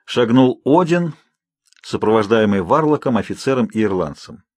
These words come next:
Встрёпанный, усталый, но, как всегда, добродушный.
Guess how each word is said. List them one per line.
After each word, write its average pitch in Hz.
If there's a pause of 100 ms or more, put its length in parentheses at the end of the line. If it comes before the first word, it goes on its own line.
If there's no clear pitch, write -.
(120)
Встрёпанный, 135
усталый, 147 (360)
но, 220
как 220
всегда, 160
добродушный. 104